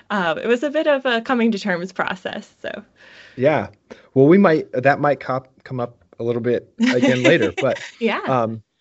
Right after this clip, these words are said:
Speaker 2: so how long have you been, you're married and you have
Speaker 1: Mm-hmm.
Speaker 2: a, a little girl. How, how long have you been married and how old is she?
Speaker 1: Yeah. Um, well, I've been married, um, since two thousand eleven. So next year will be our ten year. Um,
Speaker 2: Yeah.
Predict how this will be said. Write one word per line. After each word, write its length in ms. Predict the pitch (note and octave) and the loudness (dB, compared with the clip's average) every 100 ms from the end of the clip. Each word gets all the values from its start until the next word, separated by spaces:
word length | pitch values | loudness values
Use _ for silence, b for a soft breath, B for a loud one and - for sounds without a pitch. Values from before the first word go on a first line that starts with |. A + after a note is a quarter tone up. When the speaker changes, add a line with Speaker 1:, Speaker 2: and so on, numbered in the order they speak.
| _ _ - - | _ _ -20 -6
Speaker 2:
so 320 | - D3+ C3 - | 2 4 2 0
how 160 | D3+ F3+ | 0 2
long 160 | G#3+ | 2
have 140 | G3 D#3+ | 0 -4
you 100 | D#3 | -4
been, 260 | D#3 D3 C3+ | -4 -4 -4
you're 120 | D#3 | 0
married 480 | D3+ B2+ C3+ G#3 D#3 | 2 4 4 2 0
and 280 | A2+ A2 A#2 | -4 -6 -2
you 80 | |
have 100 | C3 | 0
Speaker 1:
Mm-hmm. 320 | B2+ A#2 - B2 | 2 2 0 -4
Speaker 2:
a, 40 | |
a 0 | |
little 200 | B2 D#3 | -2 -2
girl. 280 | C#3 B2+ D3+ | 0 2 2
How, 240 | - D3+ - | 0 -4 -4
how 140 | C#3 | -4
long 180 | D3 D3+ | -2 -4
have 100 | C#3+ | -6
you 80 | C#3+ | -6
been 160 | C#3+ C3+ | -6 -2
married 380 | C3+ D3 D#3 | -2 -2 -4
and 120 | C3+ A#2 | -8 -8
how 140 | B2+ | -6
old 120 | B2+ | -6
is 60 | - | -6
she? 140 | - | -6
Speaker 1:
Yeah. 420 | - B3 F#3+ F3+ F3+ - | -6 -4 -4 -6 -10 -6
Um, 400 | A3+ A3 G3+ F3+ F#3 | 0 2 0 -2 -8
well, 360 | A3 G3 F#3+ - - F#3+ F#3 _ | -6 -4 -4 -6 -16 -16 -16 _
I've 300 | F#3 G#3+ A#3 | -4 -4 -2
been 220 | C4 B3+ A#3+ | 0 0 0
married, 580 | A#3 A#3 A#3 A3+ A3 - | 0 2 4 2 2 -2
um, 380 | G#3+ F#3+ F3 - | -2 0 -2 -6
since 280 | - G3+ - | -4 -4 -4
two 120 | G3+ | -4
thousand 300 | G3+ G#3+ C#4 | -2 -2 -2
eleven. 500 | C4 A3+ G3+ A#3 D4 | -2 0 0 -2 -6
So 380 | - G#3+ F#3 F3 | -4 -2 -2 -2
next 280 | F#3 F#3+ - | -6 -8 -8
year 120 | A3 | -8
will 80 | G#3 | -6
be 140 | G#3+ | -4
our 100 | G3+ | -6
ten 260 | G3+ A3 A3 | -4 -2 0
year. 400 | G#3+ G3+ G#3+ A#3 B B B B | 0 0 -2 -2 B B B B
Um, 240 | G#3+ F#3+ | -2 2
Speaker 2:
Yeah. 280 | F#3 E3 E3 | 2 0 -4